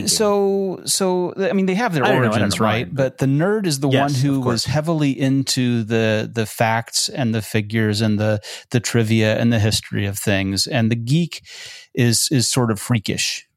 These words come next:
Speaker 2: right?
Speaker 1: Yes, yes, yes, yes.
Speaker 2: And, and they do get used interchangeably,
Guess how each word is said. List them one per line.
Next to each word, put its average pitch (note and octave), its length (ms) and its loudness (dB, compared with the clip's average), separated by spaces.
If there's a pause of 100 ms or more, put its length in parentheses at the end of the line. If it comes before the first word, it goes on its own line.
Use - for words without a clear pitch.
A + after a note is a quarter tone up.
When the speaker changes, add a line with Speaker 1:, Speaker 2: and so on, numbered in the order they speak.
(160)
Speaker 2:
right? A2+ 280 2 (760)
Speaker 1:
Yes, G#2+ 360 -4
yes, F#2+ 220 -6
yes, - 180 -18
yes. - 240 -20 (760)
Speaker 2:
And, G#2+ 520 0 (200)
and A2+ 580 0
they C#3 160 4
do C#3+ 160 2
get D#3 160 0
used A#2 200 2
interchangeably, G#2 840 0